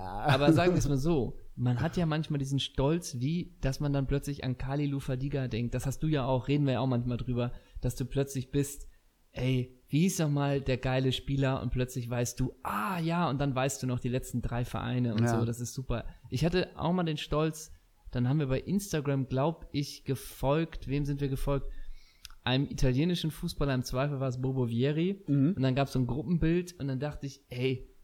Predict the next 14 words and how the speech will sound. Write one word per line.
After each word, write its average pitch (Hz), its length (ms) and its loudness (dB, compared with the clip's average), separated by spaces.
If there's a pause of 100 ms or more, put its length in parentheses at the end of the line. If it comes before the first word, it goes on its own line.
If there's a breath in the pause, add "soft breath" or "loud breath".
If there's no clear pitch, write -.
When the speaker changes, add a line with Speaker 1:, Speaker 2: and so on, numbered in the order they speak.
Speaker 1:
den 123 140 6
Typen 151 320 -4
links 190 380 2
kennst 170 240 0
du 147 40 -4
da 131 100 0
auch 165 120 -2
im 147 140 -2
Bild. 113 300 -2 (220)
Und 120 100 -8
dann 139 120 2
war's 135 160 2
Nicola 139 480 4
Ventola. 131 680 2